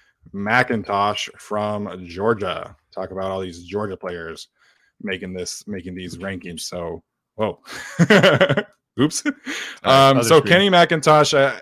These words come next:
Speaker 1: I think he's very limited as a runner. I don't think he's necessarily somebody you draft as an R B one, but I think he's got such an elite third down, s-, uh,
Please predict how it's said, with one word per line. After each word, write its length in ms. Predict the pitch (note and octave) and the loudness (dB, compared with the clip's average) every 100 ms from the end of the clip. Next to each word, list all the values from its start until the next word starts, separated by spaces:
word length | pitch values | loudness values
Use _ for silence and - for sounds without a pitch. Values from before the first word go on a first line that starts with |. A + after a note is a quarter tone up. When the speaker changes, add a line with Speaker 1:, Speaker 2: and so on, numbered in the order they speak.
| _ - | _ -6
Speaker 1:
I 160 | B2 | -4
think 180 | B2+ C#3 | -4 -4
he's 200 | C3+ G#2 | -4 -2
very 280 | A2 D3+ E3 | 2 4 4
limited 340 | D#3 D3+ C#3+ | 2 0 0
as 120 | C3 | 0
a 80 | A#2 | -2
runner. 380 | A2 A#2 A#2 A#2 | -4 -4 -4 -6
I 100 | G#2 | -8
don't 220 | A#2+ A#2+ | -8 -10
think 100 | C3 | -10
he's 180 | B2 G#2+ | -12 -10
necessarily 840 | A2+ G#2 G2+ A#2 G#2+ G#2 G#2 G2+ _ _ _ _ _ | -12 -12 -12 -10 -8 -8 -12 -14 _ _ _ _ _
somebody 340 | - C3 A#2+ A2 | -10 -8 -6 -8
you 140 | G#2 | -10
draft 340 | G#2 G#2 G#2 | -8 -8 -8
as 140 | A2 G2+ | -12 -14
an 80 | G#2 | -12
R 120 | G#2 | -10
B 140 | G#2 | -12
one, 320 | G2+ G#2 G#2+ | -12 -12 -12
but 100 | G2+ | -10
I 100 | G#2+ | -10
think 200 | G#2+ C3+ | -10 -12
he's 180 | C3 C#3 | -12 -12
got 260 | A#2 A2+ G#2 | -8 -8 -8
such 420 | - A#2+ A#2+ - | -8 -8 -8 -12
an 120 | C3+ B2+ | -10 -10
elite 480 | G#2+ F#2+ G#2 A2 _ | -10 -14 -14 -14 _
third 540 | _ A2 G#2+ G2+ F#2+ | _ -10 -8 -10 -14
down, 640 | F#2+ G2 G2+ G#2 G2+ F#2+ - | -14 -12 -10 -12 -14 -18 -20
s-, 300 | - - - | -18 -18 -16
uh, 640 | G#2 F#2+ F2+ F2 E2+ E2 | -16 -14 -12 -12 -12 -14